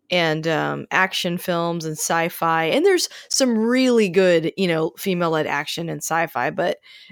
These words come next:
as far as superhero films, I think this is really the first one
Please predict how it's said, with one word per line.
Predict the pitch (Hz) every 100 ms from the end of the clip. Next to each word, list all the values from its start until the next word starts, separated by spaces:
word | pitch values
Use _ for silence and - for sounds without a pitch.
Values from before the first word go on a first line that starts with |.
| -
as | 220
far | 285 277
as | 240
superhero | - 277 277 247 220 185 175
films, | - 180 170
I | 170
think | 175 247 226
this | 214
is | 180 165 - - _
really | 180 220 196
the | 165 165
first | - 190 185 - 170
one | 170 175 170 160 156